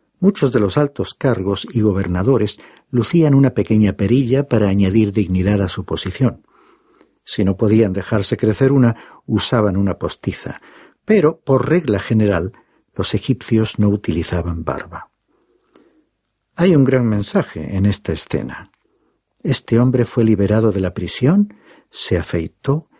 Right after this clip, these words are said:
y cambió las ropas de la cárcel por vestiduras apropiadas para presentarse en la corte.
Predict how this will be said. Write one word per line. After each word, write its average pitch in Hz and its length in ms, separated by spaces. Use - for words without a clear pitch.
y 101 120
cambió 104 400
las 147 240
ropas 147 380
de 95 80
la 80 140
cárcel 160 560
por 92 340
vestiduras 95 720
apropiadas 170 800
para 82 300
presentarse 90 800
en 127 140
la 85 120
corte. - 560